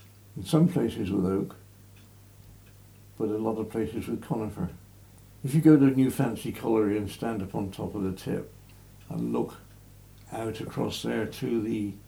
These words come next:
left and centre towards Cinderford, that's where we had to plant all these conifer in nineteen sixty-six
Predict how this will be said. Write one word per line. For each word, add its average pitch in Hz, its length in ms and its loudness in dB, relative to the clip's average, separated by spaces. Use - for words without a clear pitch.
left - 440 -6
and 110 200 -6
centre 117 460 -6
towards 107 420 -6
Cinderford, 123 540 -6
that's - 260 -8
where 123 100 -2
we 117 160 -2
had 117 180 -2
to - 60 -14
plant 110 380 -6
all 113 180 -4
these 110 240 -2
conifer 110 520 -4
in 107 100 -6
nineteen 110 560 -6
sixty-six - 1000 -6